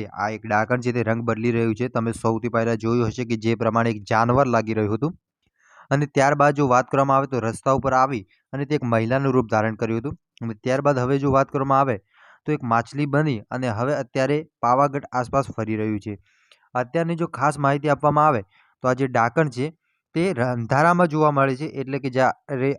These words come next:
અંધારું થઈ જાય છે ત્યારે આ ડાકણ છે તે રોડ ઉપર આવી જાય છે અને રોડ ઉપર આવી અને ઘણા લોકો સામે મતલબ કે હુમલો કરે છે અને હુમલો કરતા કેટલાક લોકો ઘાયલ પણ થયા છે, જેની મેં તમને આગળના વીડિયોમાં માહિતી આપી ચૂક્યો છું, તો તમે વીડિયો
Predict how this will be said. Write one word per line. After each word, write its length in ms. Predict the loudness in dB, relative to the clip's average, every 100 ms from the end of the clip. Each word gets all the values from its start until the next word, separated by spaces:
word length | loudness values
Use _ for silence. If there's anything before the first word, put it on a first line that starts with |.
| -2
અંધારું 440 | -2 2 4 4
થઈ 140 | 2 0
જાય 180 | -2 -4
છે 160 | -4
ત્યારે 220 | 0 0
આ 20 | 2
ડાકણ 380 | 2 0 -2
છે 80 | -4
તે 180 | -4 2
રોડ 220 | 2 4
ઉપર 140 | 2 2
આવી 240 | 2 2
જાય 100 | 0
છે 140 | 0 -6
અને 80 |
રોડ 280 | -4 -2 2
ઉપર 120 | 0 2
આવી 240 | 0 0 -4 _ _ _ _ _ _ -8
અને 160 | -4 -2
ઘણા 300 | 0 2 2
લોકો 200 | 2 2 0
સામે 300 | 0 -2 -6 -8 _ _ -8
મતલબ 240 | -2 -2 -2
કે 140 | -4 -6 _ _ -2
હુમલો 320 | 2 2 2
કરે 180 | 0 -6
છે 80 | -6
અને 60 | -8
હુમલો 260 | -6 -4 -4
કરતા 260 | -6 -8
કેટલાક 280 | -12 -12 -14
લોકો 200 | -12 -14 -14
ઘાયલ 300 | -10 -10 -8
પણ 220 | -8 -6
થયા 240 | -4 -4
છે, 100 | -6 -12 _ _ _ _ _ -10
જેની 280 | -4 -2 -2
મેં 80 | -4
તમને 240 | -4 -2
આગળના 360 | -2 2 2 2
વીડિયોમાં 400 | 2 2 2 0
માહિતી 340 | 0 -2 0
આપી 240 | -2 -2 -8
ચૂક્યો 260 | -8 -6 -4
છું, 140 | -4
તો 100 | -2
તમે 220 | -4 -6
વીડિયો 360 | -6 -6 -4